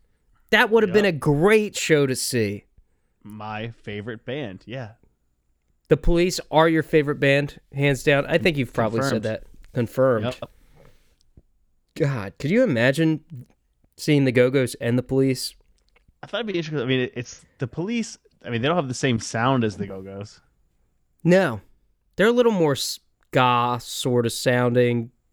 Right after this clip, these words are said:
Speaker 1: Sla-
Speaker 2: Yeah, some, some reggae touches and some definitely, I mean, definitely no, this is
Speaker 1: Some
Speaker 2: not a
Speaker 1: raw
Speaker 2: shot at the Go-Go's,
Speaker 1: punk.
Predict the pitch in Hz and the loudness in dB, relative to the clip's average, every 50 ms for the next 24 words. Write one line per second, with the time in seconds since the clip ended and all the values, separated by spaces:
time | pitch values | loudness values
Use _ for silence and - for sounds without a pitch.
0 | _ _ _ _ - - - - - - 123 113 147 170 135 107 - - 113 107 | _ _ _ _ -18 -16 -16 -16 -14 -12 -8 -4 -2 -2 -2 -4 -6 -10 -12 -12
1 | 107 104 - 120 110 110 110 - - - - 120 120 117 117 120 117 117 - 131 | -12 -10 -8 -8 -8 -8 -10 -12 -16 -10 -8 -6 -6 -4 -4 -4 -4 -4 -4 -4
2 | 120 117 - 127 110 117 110 110 113 101 120 120 113 113 120 117 107 101 92 - | -4 -4 -4 -6 -6 -6 -6 -6 -6 -4 -4 -4 -2 -2 -2 -2 -4 -4 -6 -10
3 | _ _ - _ - - - 131 123 117 - 113 117 110 104 110 113 117 113 113 | _ _ -20 _ -20 -8 -4 -4 -4 -4 -4 -6 -8 -6 -2 -2 0 0 0 -2
4 | 104 - - - - - _ _ _ _ _ _ - - _ - - - - - | -4 -6 -12 -20 -20 -20 _ _ _ _ _ _ -20 -20 _ -20 -20 -20 -18 -14
5 | - 220 107 - 294 277 240 226 226 240 247 247 247 - - 196 180 170 180 202 | -12 -2 2 2 4 4 4 4 4 6 4 4 2 0 -2 -2 0 0 0 0
6 | - - - 240 113 | -2 -4 -8 -10 -12